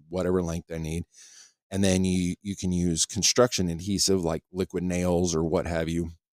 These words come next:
And they actually make a foam compatible, really good one.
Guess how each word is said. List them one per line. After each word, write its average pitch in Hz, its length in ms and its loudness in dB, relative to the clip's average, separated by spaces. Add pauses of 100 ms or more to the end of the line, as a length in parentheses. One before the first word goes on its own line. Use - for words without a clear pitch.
(120)
And 98 120 -2
they 101 100 0
actually 101 280 -2
make 90 340 -2
a - 80 -10
foam 95 500 0
compatible, 82 840 -4
really 85 300 -2
good 87 200 -2
one. 82 280 -2